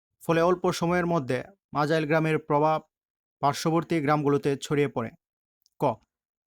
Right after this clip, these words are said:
মুহাম্মদ সাল্লাল্লাহু আলাইহি ওয়াসাল্লাম কত খ্রিস্টাব্দে মদিনায় হিজরত করেন? খ, কোন যুদ্ধ মুসলমানদের জন্য ঈমান ও ধৈর্যের অগ্নি পরীক্ষা ছিল? ব্যাখ্যা করো। গ, উদ্দীপকের বৈরাট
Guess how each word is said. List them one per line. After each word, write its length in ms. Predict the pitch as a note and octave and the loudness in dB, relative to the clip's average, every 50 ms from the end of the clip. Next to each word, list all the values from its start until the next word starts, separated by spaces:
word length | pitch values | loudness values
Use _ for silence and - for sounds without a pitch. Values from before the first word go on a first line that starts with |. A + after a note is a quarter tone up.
| _ _ _ _ _ _ _ _ _ - - | _ _ _ _ _ _ _ _ _ -2 0
মুহাম্মদ 220 | D3+ E3 F#3 F#3 | 2 2 2 2
সাল্লাল্লাহু 340 | - G#3 G3 G3 G3 F#3 - | 2 2 4 4 4 2 2
আলাইহি 80 | - | 0
ওয়াসাল্লাম 140 | F3 E3 E3 | 0 0 0
কত 280 | - - E3+ E3+ E3 - | -2 -6 -4 -4 -4 -4
খ্রিস্টাব্দে 500 | - E3+ - - F3+ F3 D3+ D3+ D3 C3+ | -4 -4 -2 0 -2 0 2 0 0 0
মদিনায় 360 | C#3 C#3 D3 D3+ D#3 D#3 D3 | 0 0 0 0 0 -2 0
হিজরত 360 | B2+ C#3 C3+ A#2+ A#2+ D3 C#3+ - | 0 -2 -2 -2 -2 -4 -4 -4
করেন? 300 | - C#3+ B2 A#2+ - D#3 - _ _ _ _ _ _ _ _ _ _ _ _ _ _ _ _ - | -4 -4 -4 -4 -6 -10 -14 _ _ _ _ _ _ _ _ _ _ _ _ _ _ _ _ -10
খ, 120 | - - D3+ C3 C3 - _ _ _ _ _ _ _ _ _ _ | -2 0 0 0 0 -4 _ _ _ _ _ _ _ _ _ _
কোন 200 | - F3 F#3+ F3+ | -2 0 0 2
যুদ্ধ 280 | C#3 F3 F3 E3 D#3+ F3+ | 2 0 0 2 2 2
মুসলমানদের 680 | E3 D#3+ D#3 D#3 - - E3+ E3+ F3 F3 E3+ F3 E3+ D#3 | 2 2 0 -2 -2 -2 0 0 0 2 2 0 0 0
জন্য 380 | C#3+ E3 E3 D#3 C#3 B2+ B2+ - _ _ - | 0 0 0 0 -2 -4 -4 -8 _ _ -6
ঈমান 260 | E3 E3+ E3+ E3+ E3 - | -2 0 0 0 0 0
ও 120 | D3+ C#3+ C3+ | -2 -4 -2
ধৈর্যের 400 | - C#3 D3 C#3 C3+ D#3+ D#3+ - | -2 -2 -2 -2 0 -2 -2 -2
অগ্নি 300 | - D3 C#3 C#3+ D3+ D3 | -2 -4 -2 -2 -4 -2
পরীক্ষা 360 | - D3 C#3+ C3+ - - D3+ | 0 -2 -2 -2 -2 -6 -8
ছিল? 240 | - - C#3 B2+ B2 | -6 -4 -4 -4 -4
ব্যাখ্যা 300 | A2+ B2 B2 - - C3 | -4 -6 -6 -6 -8 -6
করো। 220 | A#2+ B2 A#2 A2+ - _ _ _ _ _ _ _ _ _ _ _ _ _ _ _ _ - - | -4 -4 -6 -6 -8 _ _ _ _ _ _ _ _ _ _ _ _ _ _ _ _ -6 -2
গ, 200 | C3+ C3+ A#2+ A2+ - _ _ _ _ _ _ _ - | 0 0 0 -2 -6 _ _ _ _ _ _ _ -6
উদ্দীপকের 540 | D3 D3 C#3 F3 D#3+ F#3 F3+ G3 F3+ E3 | -6 -2 -2 0 -2 0 0 0 0 0
বৈরাট 520 | D#3 C#3 D#3+ E3+ F3 F3+ F3+ F3+ F3 - | 0 0 0 2 2 4 2 2 0 -2